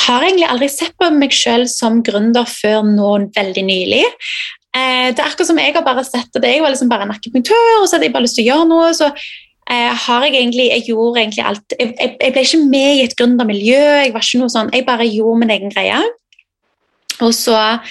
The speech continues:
elsket det, og så er det først nå at jeg liksom bare ser det tilbake og bare, «Oi, ja, jeg, jeg er jo faktisk en gründer, for jeg har skapt dette her,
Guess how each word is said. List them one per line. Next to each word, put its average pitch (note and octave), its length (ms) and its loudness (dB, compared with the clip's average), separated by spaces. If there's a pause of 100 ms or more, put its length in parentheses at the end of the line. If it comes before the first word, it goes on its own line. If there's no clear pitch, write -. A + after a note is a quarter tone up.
(640)
elsket A#3+ 360 -4
det, G4 100 2 (200)
og - 80 0
så D#4 120 0
er C#4+ 120 2
det D4+ 120 -2
først - 280 -2
nå A#3+ 240 4
at D4 160 0
jeg A#3+ 120 0
liksom A#3 280 0
bare G#3+ 240 0
ser A3 200 -2
det G#3+ 100 -8
tilbake G#3 380 -2
og A3 80 -8
bare, C4+ 160 2
«Oi, A4 260 4
ja, D4+ 200 2
jeg, E4+ 120 -8
jeg A3+ 240 0
er A3 100 2
jo B3+ 100 -4
faktisk A#3 320 -6
en A#3+ 120 2
gründer, G#3+ 300 0
for A3 100 -2
jeg A3 120 -6
har G3 180 -4
skapt G3+ 440 -4
dette G#3 180 -2
her, F#3+ 280 -2